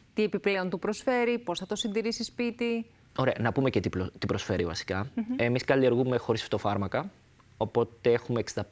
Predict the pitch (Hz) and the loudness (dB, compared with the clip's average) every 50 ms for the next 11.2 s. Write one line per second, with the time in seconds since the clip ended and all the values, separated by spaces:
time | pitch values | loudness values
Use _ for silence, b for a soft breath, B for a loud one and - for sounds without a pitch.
0 | _ - - 120 117 117 110 110 107 117 120 117 110 - - 113 - 117 110 107 | _ -8 -4 -2 0 0 0 0 2 2 0 0 -2 -2 -4 0 0 2 2 4
1 | 104 110 - 107 104 104 95 101 101 104 104 104 - - 101 98 98 98 98 92 | 2 2 2 2 0 0 0 0 0 0 0 -2 -2 -4 -4 -2 -2 0 0 2
2 | 104 127 160 - - _ _ - 110 107 - - 113 120 123 131 120 120 - - | 2 0 0 -4 -10 _ _ -2 -2 -2 0 0 2 4 4 2 2 -2 -4 -4
3 | - 113 107 117 113 110 117 120 117 113 107 107 101 - 104 104 101 - 95 98 | -2 0 2 2 2 4 2 2 2 2 0 0 0 0 -2 -2 -2 -2 -4 -2
4 | 92 113 135 185 - - _ - _ _ - 113 117 117 113 113 107 120 110 107 | -2 -2 -2 -4 -8 -16 _ -20 _ _ -2 0 2 2 2 2 0 0 0 0
5 | 120 127 127 123 113 - 120 113 113 107 120 117 110 - 113 101 104 101 - 104 | 0 0 0 -2 -2 0 -2 -2 -2 -2 -2 -2 -2 -2 0 0 0 0 0 0
6 | 104 98 98 101 139 180 - - - - 117 117 113 113 123 - 127 117 - 127 | -2 -2 -2 -4 -4 -6 -10 -12 -4 0 0 2 2 2 0 0 0 -2 -2 -2
7 | 107 139 135 113 113 107 104 101 101 - B B B B B B B B B B | -4 -2 -2 -2 -2 -2 -2 -4 -4 -6 B B B B B B B B B B
8 | - - - - - - - 117 110 107 123 156 202 - - - - 139 135 135 | -18 -10 -8 -6 -4 -2 0 2 2 2 2 0 -2 -8 -10 -2 0 2 2 2
9 | 131 127 120 113 113 - - 127 127 131 - - 120 113 113 107 - - 120 113 | 2 2 0 0 0 2 4 6 6 6 4 2 0 0 0 0 2 4 4 4
10 | 107 117 110 104 101 98 - - - 98 - - 107 98 - - - 98 98 101 | 4 2 0 0 -2 -2 -4 -2 -4 -2 2 2 2 2 2 0 0 2 4 4
11 | 131 - - | 2 2 -2